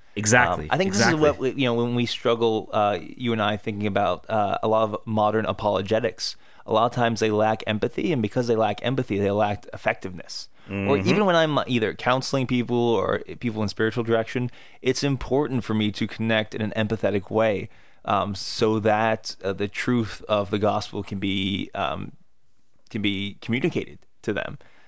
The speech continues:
Speaker 2: Uh,
Speaker 1: Absolutely.
Speaker 2: it's, it's just because it's lower doesn't mean it's not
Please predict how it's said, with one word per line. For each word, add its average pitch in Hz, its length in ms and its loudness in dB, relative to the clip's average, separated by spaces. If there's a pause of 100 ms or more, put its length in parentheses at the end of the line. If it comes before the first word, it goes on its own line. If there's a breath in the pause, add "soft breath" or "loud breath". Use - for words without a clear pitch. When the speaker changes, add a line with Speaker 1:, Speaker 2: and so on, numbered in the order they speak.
Speaker 2:
Uh, 92 60 -2
Speaker 1:
Absolutely. 90 500 0
Speaker 2:
it's, - 280 -4
it's - 360 -4
just 151 160 -2
because 170 160 4
it's 104 160 -4
lower 170 240 6
doesn't 120 180 2
mean 110 120 0
it's 98 160 -2
not 85 260 -2